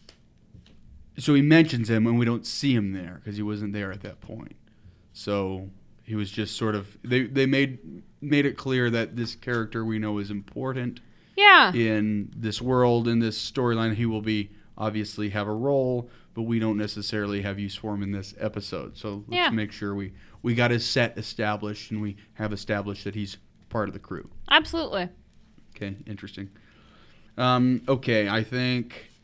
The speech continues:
Speaker 1: that Mother
Speaker 2: Mm-hmm.
Speaker 1: is certainly a very important one to talk about.
Speaker 2: Yeah.
Speaker 1: Um, I don't know that there's much to say. I mean
Speaker 2: No, it's, I mean, it's such a short episode.
Speaker 1: Right.
Speaker 2: You get just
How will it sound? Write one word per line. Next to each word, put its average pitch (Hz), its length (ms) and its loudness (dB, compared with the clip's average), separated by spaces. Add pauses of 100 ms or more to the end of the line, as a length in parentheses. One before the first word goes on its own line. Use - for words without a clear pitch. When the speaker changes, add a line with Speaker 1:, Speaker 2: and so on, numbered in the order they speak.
(340)
Speaker 1:
that 113 460 -2 (260)
Mother 117 600 2 (340)
Speaker 2:
Mm-hmm. 285 400 -2 (240)
Speaker 1:
is 107 140 -6
certainly 113 420 -2
a 107 240 -2
very 107 220 -2
important 104 380 -4
one 104 80 -4
to 101 60 -8
talk 107 200 -4
about. 156 300 -2 (380)
Speaker 2:
Yeah. 311 420 2
Speaker 1:
Um, 110 360 -2
I 110 100 -6
don't 110 120 -2
know 107 140 -2
that 107 180 -2 (320)
there's 107 180 -8
much 113 280 -2
to 104 100 -6
say. 123 540 0
I 120 80 -2
mean 110 240 0
Speaker 2:
No, 403 360 8
it's, - 300 4
I 302 60 0
mean, 320 180 2
it's 285 160 2
such 320 180 4
a 330 60 0
short 285 260 2
episode. 240 340 2 (100)
Speaker 1:
Right. 170 100 -10
Speaker 2:
You 220 140 -4
get 247 340 6
just 240 220 -4